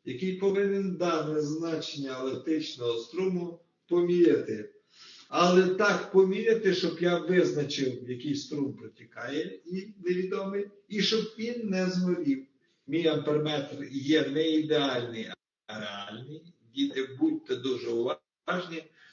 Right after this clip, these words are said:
тому що на нашому уроці я говорю про реальний амперметр. Відповідно, для того, щоб поміряти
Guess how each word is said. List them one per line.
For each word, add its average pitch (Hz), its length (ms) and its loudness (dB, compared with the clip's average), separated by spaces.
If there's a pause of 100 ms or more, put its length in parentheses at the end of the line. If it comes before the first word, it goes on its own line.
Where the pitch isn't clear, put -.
(100)
тому 175 200 4
що 175 160 2
на 175 120 6
нашому 180 480 2
уроці 190 360 6
я 185 80 6
говорю 190 480 6
про 196 280 4
реальний 196 920 4
амперметр. 160 840 -6 (380)
Відповідно, 190 460 0
для 185 140 2
того, 190 280 -2
щоб 180 180 -4
поміряти 151 800 2